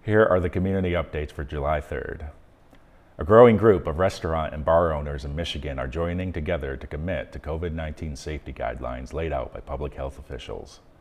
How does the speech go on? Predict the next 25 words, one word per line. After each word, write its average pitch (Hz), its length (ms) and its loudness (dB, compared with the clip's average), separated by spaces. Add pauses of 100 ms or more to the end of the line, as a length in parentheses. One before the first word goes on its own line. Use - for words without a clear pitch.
(260)
Called 85 340 4
the 76 80 -6
Michigan 80 440 -6
Restaurant 76 500 -6
Promise, 65 560 -8
the - 80 -14
coalition 76 640 -6
of 67 140 -8
over 71 180 -8
two 80 300 -10
hundred 73 380 -8
owners 71 420 -8
and 69 160 -12
counting 67 500 -6 (260)
will 76 60 -10
follow 73 400 -2
the 69 80 -8
guidelines 71 520 -6
set - 380 -2
forth 71 360 -4
by 67 100 -4
the 64 80 -14
state 80 240 -10
of 69 80 -10
Michigan, 71 580 -6